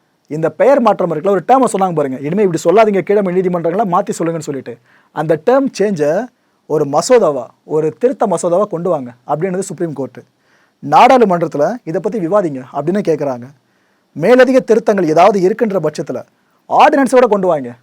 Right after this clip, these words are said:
அவசர சட்டத்தை கூட. இது முக்கியமான விஷயங்க, கவர்மெண்ட் செயல்படலாம் அப்படின்னு சொல்லியிருக்கு சுப்ரீம் கோர்ட். மெட்ராஸ் ஹைகோர்ட் கொடுத்த ஒரு தீர்ப்பு, அதுல ஜட்ஜி பேசியிருந்த சில விஷயங்கள்,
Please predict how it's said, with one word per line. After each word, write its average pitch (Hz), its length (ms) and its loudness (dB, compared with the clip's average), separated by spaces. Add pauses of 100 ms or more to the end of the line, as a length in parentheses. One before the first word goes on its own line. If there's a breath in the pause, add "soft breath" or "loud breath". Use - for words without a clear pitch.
அவசர 214 380 0
சட்டத்தை 165 320 -2
கூட. 147 220 -4 (120)
இது 240 200 2
முக்கியமான 233 420 2
விஷயங்க, 190 380 -4 (100)
கவர்மெண்ட் 220 400 2
செயல்படலாம் 165 420 -4 (120)
அப்படின்னு 185 280 -2
சொல்லியிருக்கு 180 220 -4
சுப்ரீம் 156 300 -8
கோர்ட். 131 200 -14 (160)
மெட்ராஸ் 156 400 0
ஹைகோர்ட் 190 380 -2
கொடுத்த 175 340 -2
ஒரு 208 200 4
தீர்ப்பு, 170 340 -6 (580)
அதுல 214 340 4
ஜட்ஜி 180 400 0
பேசியிருந்த 190 340 -2
சில 214 180 -4
விஷயங்கள், 151 420 -6